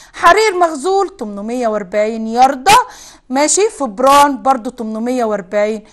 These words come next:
ياردة. ايه اللي بتقوليه ده؟ ده العدد الثابت لكل ايه؟ لكل خامة. هل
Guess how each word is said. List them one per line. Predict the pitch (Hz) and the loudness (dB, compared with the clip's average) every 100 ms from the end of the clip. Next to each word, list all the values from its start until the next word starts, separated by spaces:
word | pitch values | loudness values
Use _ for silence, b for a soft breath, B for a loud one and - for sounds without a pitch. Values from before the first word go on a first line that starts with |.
| b | b
ياردة. | 254 254 208 175 b b - | 2 4 2 -4 b b -2
ايه | 466 415 | 0 0
اللي | 339 | 0
بتقوليه | 320 - 320 392 | -4 -4 -2 0
ده؟ | 381 440 B B - | 2 2 B B -2
ده | 277 | 2
العدد | 269 262 320 269 220 | 4 6 4 2 -4
الثابت | 240 - - 320 320 302 302 | -8 -10 0 2 2 -2 -10
لكل | 240 - 277 269 254 | -10 -8 -6 -6 -6
ايه؟ | 208 240 240 226 | -4 -4 -4 -6
لكل | 220 214 254 254 233 220 | -10 -6 -4 -4 -6 -10
خامة. | 247 196 180 B B - | -8 -8 -10 B B 0
هل | 440 | 2